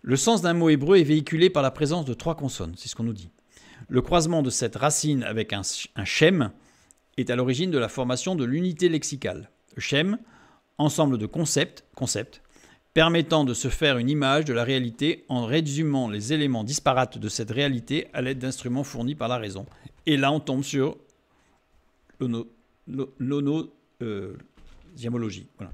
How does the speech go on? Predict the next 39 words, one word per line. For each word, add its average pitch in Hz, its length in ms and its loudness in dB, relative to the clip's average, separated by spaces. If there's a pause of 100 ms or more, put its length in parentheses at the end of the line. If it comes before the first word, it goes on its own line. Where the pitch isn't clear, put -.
(340)
<laughs> - 360 -20
Je - 100 -20
l'ai 87 60 -12
oublié. 95 260 -14 (640)
Et 117 40 -6
non 120 80 -4
pas 147 140 2
la 135 80 2
sémasiologie. 110 640 -2 (1120)
On 120 80 -4
a 110 60 -4
basculé. 107 500 -6
On, 143 180 -4
c'est - 140 0
le 165 60 -2
concept. 147 460 -2 (120)
C'est - 160 0
le 180 60 -2
concept 208 440 0
qui 196 120 -2
dirige. 147 420 2 (540)
On, 139 160 2 (180)
on 151 200 4
a 214 60 6
un 262 120 6
concept, 226 560 2 (160)
et 117 100 -2 (100)
quand - 220 -12
on 90 80 -12
tient 208 260 4
le 277 60 6
concept, 247 480 0 (440)
on 139 80 0
l'adapte 131 360 2
à 131 60 -2
tout 175 140 -8
ce - 60 -12
qu'on 139 120 -2
lit. 104 180 -4